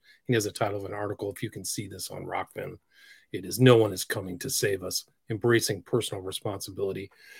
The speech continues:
and Escaping the Illusion of Political Salvation." And, and we can, we're gonna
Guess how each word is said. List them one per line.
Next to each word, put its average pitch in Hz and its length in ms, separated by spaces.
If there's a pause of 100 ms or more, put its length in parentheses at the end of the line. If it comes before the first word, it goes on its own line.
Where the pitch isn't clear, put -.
(280)
and 131 80
Escaping 143 400
the 117 80
Illusion 110 400
of 92 100
Political 101 320
Salvation." 107 600
And, 110 140 (120)
and 117 280
we 160 120
can, 160 200 (160)
we're 190 100
gonna 151 180